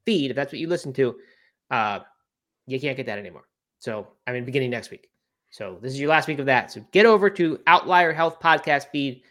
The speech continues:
subscribe to that on iTunes, um, or on Spotify. You also can go to youtube dot com slash no meat athlete. All the shows are there now.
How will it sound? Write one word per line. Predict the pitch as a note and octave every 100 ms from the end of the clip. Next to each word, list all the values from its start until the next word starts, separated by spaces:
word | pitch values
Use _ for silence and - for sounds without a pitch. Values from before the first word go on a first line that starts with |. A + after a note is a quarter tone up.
| _
subscribe | _ B2+ E3+ D#3+
to | D#3
that | C#3 -
on | B2
iTunes, | B2+ B2+ C3+ B2 B2 _ _ _ -
um, | A2+ G#2+ G2+ F#2+ _ _ _
or | C3+ C3 -
on | A#2 G#2
Spotify. | - F3 F#3+ F#3 F3 - _ -
You |
also | G#3+ A3+
can | A3+
go | A#3
to | A3
youtube | G#3+ G#3 A#3
dot | A3 G#3
com | A3 G#3 G3
slash | G#3 G3 G3
no | G3+
meat | G3+
athlete. | F#3+ E3+ A#2+
All | D3+ F3
the |
shows | F3+ G3 F#3
are | F#3
there | F#3+ F3+
now. | D#3+ C3+ B2